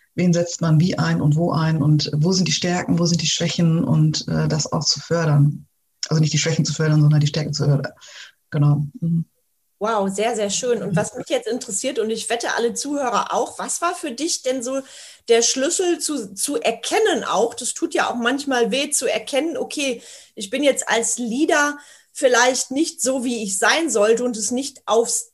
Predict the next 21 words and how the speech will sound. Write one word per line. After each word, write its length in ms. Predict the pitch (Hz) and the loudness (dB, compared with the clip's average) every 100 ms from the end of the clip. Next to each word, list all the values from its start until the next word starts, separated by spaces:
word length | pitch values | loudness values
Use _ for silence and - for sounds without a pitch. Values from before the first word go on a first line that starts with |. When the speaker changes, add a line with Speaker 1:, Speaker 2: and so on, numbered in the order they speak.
| - | -6
Speaker 2:
Team 320 | - 330 339 | 4 6 6
abzuschieben. 680 | - 196 - 220 - 233 202 | 0 -4 -4 -4 -2 -2 0
Also 220 | 196 220 | 2 2
die 60 | 208 | 0
Situation, 760 | 226 277 233 - 247 254 269 | 0 2 0 0 2 2 2
wenn 120 | 247 247 | 0 -2
du 60 | |
überlegst, 420 | 226 233 240 247 | 0 2 2 -2
so 100 | - | -8
zweitausendzwölf, 840 | 233 - 226 247 226 233 - 233 - | -6 -2 -2 0 -4 -4 -2 -2 -2
zweitausenddreizehn, 1120 | - - 226 226 220 208 175 185 294 - 311 311 - - _ | -4 -2 -2 -4 -6 -4 0 0 0 -2 -4 -8 -16 -20 _
was 240 | 185 - | 2 2
war 160 | 285 294 | 0 -2
für 120 | 285 | -2
dich 220 | 202 254 | -6 -4
da 120 | - 233 | -2 0
das 260 | 220 220 | 0 0
Schlüsselerlebnis 1000 | - 233 - 381 262 269 277 285 294 294 | 0 0 0 -2 0 0 0 0 -2 -2
zu 140 | - 247 | -4 -4
erkennen, 600 | 190 202 - 254 302 277 - | -4 -4 -4 -2 -2 -2 -2
ähm, 220 | 226 233 | -2 -2